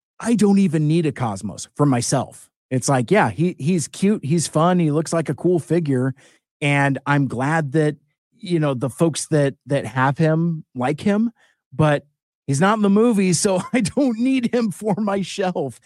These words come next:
And I, I would get more joy out of making sure that somebody who is looking for it gets it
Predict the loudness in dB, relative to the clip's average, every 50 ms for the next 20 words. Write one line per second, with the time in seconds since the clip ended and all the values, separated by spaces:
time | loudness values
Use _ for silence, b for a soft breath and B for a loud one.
0 | -18 -10 -10 -8 B -2 0 0 2 2 0 0 -2 -4 -8 _ -6 -4 -2 0
1 | 0 -2 -2 -2 -2 0 0 -2 -4 -2 -2 -2 -2 -2 -4 _ -8 -4 -2 -2
2 | 0 0 0 0 -2 -2 -4 -4 -2 -2 0 0 0 -2 -2 -4 -6 -8 -8 -6
3 | -4 -4 -4 -4 -4 -4 -4 -4 -2 -4 -4 -4 -4 -4 -4 -2 -2 0 -2 -2
4 | -2 -2 -2 -2 0 -2 -4 -6 b b b b b _ _ _ -16 -12 -10 -8
5 | -6 -6 -4 -2 0 0 2 2 0 0 0 0 0 0 2 2 0 0 0 0
6 | 0 0 0 -2 -4 -4 -4 -2 -2 -2 -2 -2 -4 -4 -4 -4 -2 -2 0 0
7 | 0 -2 -6 _ -12 -10 -10 -10 -8 -10 -14 -16 -16